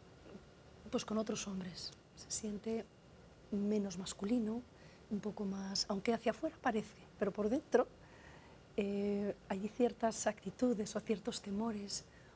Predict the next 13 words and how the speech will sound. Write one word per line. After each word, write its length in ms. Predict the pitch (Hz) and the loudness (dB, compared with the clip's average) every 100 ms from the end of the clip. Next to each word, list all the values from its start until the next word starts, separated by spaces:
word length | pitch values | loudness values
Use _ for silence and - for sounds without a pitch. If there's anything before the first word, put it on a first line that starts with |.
| - | -6
o 60 | |
ciertos 380 | - 226 - - | 0 0 0 -4
complejos 760 | - 196 190 214 - 233 - - - | -2 -4 -2 -4 -4 -8 -10 -10 -6
que 100 | 202 | -4
permanecen 600 | 202 185 185 190 - 196 | -2 -2 -2 -4 -4 -4
ahí. 220 | 190 180 - - - - | -2 -6 -10 -20 -20 -10
Y 40 | 208 | 0
esa 140 | 240 | 2
parte 260 | 233 233 247 | 4 2 2
es 60 | 220 | 2
muy 120 | 214 | 2
importante 480 | 208 214 214 196 202 | 0 -4 -4 -4 -6
trabajarla. 560 | 185 180 - 175 175 | -8 -8 -8 -10 -12